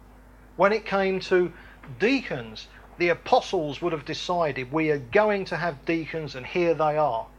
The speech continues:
That's how churches work since the early church fathers and still do today. When it came to deciding about the thing about, you know, down in Jerusalem, do the Gentiles have to get, you know, sort of circumcised,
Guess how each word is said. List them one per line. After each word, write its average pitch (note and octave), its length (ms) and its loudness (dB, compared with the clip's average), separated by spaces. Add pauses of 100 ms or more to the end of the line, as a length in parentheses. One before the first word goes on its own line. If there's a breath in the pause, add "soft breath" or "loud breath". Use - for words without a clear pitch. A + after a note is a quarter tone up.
(680)
That's A3+ 320 4
how G#3+ 180 2
churches F#3 560 -2
work F3+ 320 0 (260)
since F3+ 320 -4
the F3+ 160 0
early E3+ 220 0
church F3+ 300 -6
fathers A3 480 -6
and C#3+ 100 -12
still F3 240 -2
do E3+ 160 -4
today. F3 460 -8 (760 loud breath)
When F3+ 140 6
it F#3+ 160 -4
came G3+ 360 2
to F3+ 200 4 (220 loud breath)
deciding G3 680 2
about D#3 320 0
the E3 80 -4
thing F3 240 -6
about, D#3+ 380 2
you E3+ 80 -4
know, C#3+ 240 2 (240 loud breath)
down E3+ 240 2
in E3 120 -4
Jerusalem, D#3 640 0
do D3 120 -4
the D#3 100 -2
Gentiles D#3 600 -2
have D#3 180 -8
to - 80 -10
get, D#3+ 320 0
you F3+ 80 -8
know, D#3 140 -2
sort D3+ 200 -8
of D3 120 -4 (200 loud breath)
circumcised, F3+ 960 -4